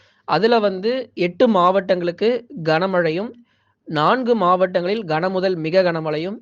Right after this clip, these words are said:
மற்ற மாவட்டங்களில் மிதமான மழையுமாக இருக்கும். அந்த இருபத்திரெண்டு மாவட்டத்துல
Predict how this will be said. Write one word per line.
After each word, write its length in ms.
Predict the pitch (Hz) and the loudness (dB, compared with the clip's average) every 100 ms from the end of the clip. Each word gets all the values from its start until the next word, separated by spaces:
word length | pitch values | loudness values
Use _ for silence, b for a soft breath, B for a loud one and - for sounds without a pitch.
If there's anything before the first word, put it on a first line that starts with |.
| _ _ _ _ - | _ _ _ _ -6
மற்ற 340 | 165 175 - | -4 0 2
மாவட்டங்களில் 600 | 220 185 180 175 165 202 | 4 4 2 0 -2 -4
மிதமான 460 | 202 156 180 190 190 | -4 -2 0 0 0
மழையுமாக 500 | 175 156 160 156 156 | 0 0 0 0 -2
இருக்கும். 260 | 151 - 135 | -2 -6 -8
அந்த 180 | 147 | -4
இருபத்திரெண்டு 480 | 147 185 196 185 170 | 2 2 4 0 0
மாவட்டத்துல 680 | 156 151 151 156 147 147 226 | -2 0 -2 -4 -4 -2 -4